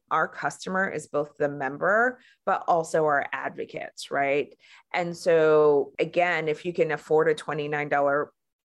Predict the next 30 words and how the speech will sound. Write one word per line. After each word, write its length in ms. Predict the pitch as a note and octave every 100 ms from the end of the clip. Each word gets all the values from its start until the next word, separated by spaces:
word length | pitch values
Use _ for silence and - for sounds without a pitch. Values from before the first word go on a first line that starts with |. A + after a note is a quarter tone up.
| _
price 380 | - - G3+ B3+
point, 420 | - - A2 G2
which, 260 | - D#3 - A#2+ - -
you 140 | D3+
know, 100 | D2+
we 260 | D2+ E3+ F#3
want 280 | F3+ C#3+
to 80 | -
get 180 | E3 C#3
to 160 | - - -
every 320 | E3 E3 E3
single 520 | E3 - D#3 D#3+ D3
woman, 400 | C#3+ C#3 C#3 D3 C#3
every 320 | A#2+ E3+ F#3
single 320 | F#3 F3+ D#3
family, 480 | D3+ D3 C3+ C#3 C3
every 380 | - E3+ G3 A3+
single 260 | A3+ F#3+ F3
person 460 | F3+ F3 F3 D3+
that 180 | D3 -
needs, 300 | D#3+ E3 D#3+ - - - - _
that 220 | - D#3 F3
we 140 | G#3
believe 320 | F#3 F3 D#3
needs 260 | D#3+ D3+ D3
Poppy 380 | - C#3 C#3 D3
Seed 240 | - C#3
Health. 580 | - - A3+ D#3 D3 - _ _ - _
But 360 | F#3 E3 - - _
we 260 | F3 G3